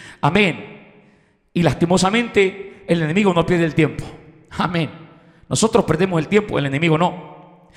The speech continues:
El enemigo aprovecha el tiempo para enviarnos, hermanos, eh, eh, dardos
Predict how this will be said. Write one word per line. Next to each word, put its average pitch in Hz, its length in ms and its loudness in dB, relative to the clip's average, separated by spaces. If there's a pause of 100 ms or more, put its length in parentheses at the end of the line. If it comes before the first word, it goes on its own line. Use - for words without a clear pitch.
(180)
El 180 160 4
enemigo 196 260 2
aprovecha 196 380 4
el 160 100 0
tiempo 180 400 2 (760)
para 175 180 6
enviarnos, 185 680 2
hermanos, 180 460 2 (420)
eh, 135 280 -12
eh, 165 460 4
dardos - 960 2